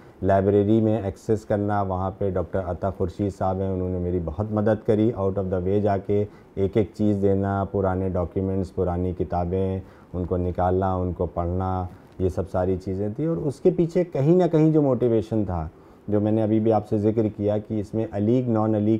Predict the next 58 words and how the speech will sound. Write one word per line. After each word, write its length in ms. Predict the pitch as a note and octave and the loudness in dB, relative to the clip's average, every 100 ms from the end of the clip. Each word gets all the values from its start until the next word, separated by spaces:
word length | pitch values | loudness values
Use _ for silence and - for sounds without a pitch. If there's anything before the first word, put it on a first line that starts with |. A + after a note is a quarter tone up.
| - | 0
का 100 | A2 | -2
कोई 340 | G2+ G#2 G#2 G#2 | 0 0 0 0
वो 180 | G2+ | -2
नहीं 300 | G2+ F#2+ G#2+ | 0 0 -2
है। 120 | G2+ G2 | -2 -4
जैसे 220 | F#2 G2+ | -4 -4
मैंने 240 | F#2+ G2 | -4 -2
डॉक्टर 300 | F#2+ F2 G#2 | -2 -4 -4
अता 200 | F#2 G2 | -4 -4
खुर्शीद 380 | F2+ F2+ - F#2+ | -4 -6 -6 -6
साहब 240 | F#2+ F#2 | -6 -6
की 100 | F#2+ | -4
बात 160 | F#2 F2+ | -4 -6
की, 280 | - A#2 B2+ - - - | -6 -8 -8 -14 -14 0
बुनियादी 420 | G#2+ A2+ A#2+ C#3 | 4 4 2 2
तौर 200 | C#3 C#3+ | 2 4
पे 80 | D3+ | 4
उन्होंने 400 | D3 C3+ D3+ E3+ | 4 6 6 6
भी 120 | D#3+ | 6
अलीगढ़ 320 | D3+ C#3 B2+ | 6 4 2
से 140 | A2 A2 | 2 0
नहीं 160 | G2 | 0
पढ़ा 200 | F2 D#2 | 0 -2
है, 120 | D#2 D#2+ | -2 -4
जबकि 240 | F2 G2+ | -4 0
वो 80 | G2 | 0
अलीगढ़, 300 | F#2+ F#2+ G#2+ | 2 0 -2
अ, 500 | G#2+ - F#2+ F#2+ F#2 | -6 -8 -6 -4 -6
मौलाना 440 | F#2 F#2 F#2 F#2+ | -4 -4 -2 -2
आज़ाद 260 | F#2+ G2 F#2+ | -2 -2 0
लाइब्रेरी 460 | F#2+ F2+ F#2 F#2+ B2+ | -2 0 0 2 0
में 120 | G#2+ | 0
हैं। 180 | G2+ C3+ - - - - | -2 -6 -16 -20 -8 -2
तो 300 | G2 G2 - | 0 0 0
अब 100 | A2+ | 0
देखिए, 300 | B2 B2 D#3 | 2 2 2
जो 160 | D3+ | 4
मुझे 260 | C#3+ C#3 D3 | 4 4 2
थॉट 320 | - B2 C3+ | 2 2 4
आता 220 | B2+ G#2 | 2 2
है, 60 | A2+ | 0
मैं 80 | A2 | -2
आपके 200 | G#2+ A2 | -2 -4
सामने 340 | G#2 G2+ G#2 | -4 -2 -2
रखता 280 | F#2+ F2+ F#2+ | -2 -6 -8
हूँ 180 | G#2 A#2 | -8 -6
कि 280 | A#2+ A#2 G#2+ | -6 -2 -4
एक 80 | - - | -2 2
शेर 220 | C#3+ C#3 | 2 2
है, 160 | C3 | -2
वो 180 | B2+ A#2 | -2 0
भी 200 | A#2 C3 | 0 0
नॉन 420 | C3 A2 A#2 C#3 | -2 0 2 2
अलीग 240 | C3+ B2+ B2 - | 4 4 2 2
का 60 | |
लिखा 240 | G#2 F2+ F#2 | 2 0 -2
हुआ 220 | F#2 F#2 | -2 -4
है 140 | G#2+ | -6